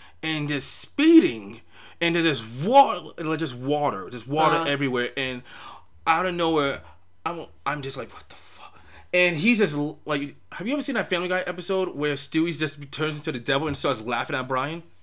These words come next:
Speaker 2: Probably, but it's been a long time since I watched Family Guy.
Speaker 1: That basically was it.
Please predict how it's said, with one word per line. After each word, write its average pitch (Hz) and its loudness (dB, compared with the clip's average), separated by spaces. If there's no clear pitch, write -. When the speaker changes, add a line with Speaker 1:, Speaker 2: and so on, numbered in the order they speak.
Speaker 2:
Probably, 170 0
but 151 -6
it's 151 -8
been 180 -4
a 175 -4
long 156 -4
time 151 -8
since - -14
I 143 -10
watched 135 -8
Family 123 -12
Guy. 120 -14
Speaker 1:
That 147 0
basically 147 -2
was 110 -6
it. - -16